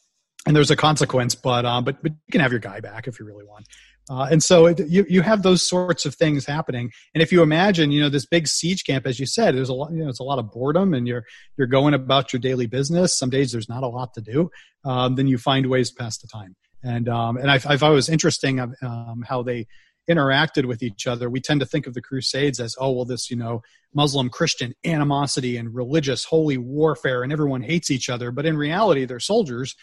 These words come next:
uh, and they have this grudging respect for each other. I mean, there's even, like, catcalling and name-calling from the walls. They're just, like, insulting each other and laughing at each other and, you know, all that sort of thing that, um, that you would expect when you have armies in close proximity.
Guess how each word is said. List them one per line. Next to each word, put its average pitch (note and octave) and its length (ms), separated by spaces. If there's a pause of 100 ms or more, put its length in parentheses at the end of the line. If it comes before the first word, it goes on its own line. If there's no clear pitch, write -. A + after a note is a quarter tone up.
(320)
uh, C3+ 360
and D3 140
they D#3 60
have D3 180
this D3 160
grudging D3 400
respect - 460
for G#2+ 260
each - 140
other. G#2+ 240 (220)
I - 40
mean, F#3+ 120
there's F#3+ 180
even, G#3 200
like, D3+ 300
catcalling D3 680
and B2 120
name-calling C3 580
from C3+ 140
the A#2+ 80
walls. A#2 520
They're B2+ 100
just, B2+ 220
like, A#2+ 120
insulting B2 420
each A#2 160
other B2 140
and A2 120
laughing A2 400
at A2 60
each A2+ 180
other A2+ 220
and, A2 140 (280)
you B2+ 60
know, A#2+ 60
all C#3+ 200
that D3+ 180
sort C#3+ 240
of A#2+ 100
thing C3+ 240
that, A#2+ 180
um, A#2 300 (220)
that C#3 160
you D3+ 60
would C#3+ 100
expect - 440
when B2+ 120
you B2 80
have A#2+ 180
armies B2+ 340
in A2+ 60
close A#2+ 200
proximity. A2+ 560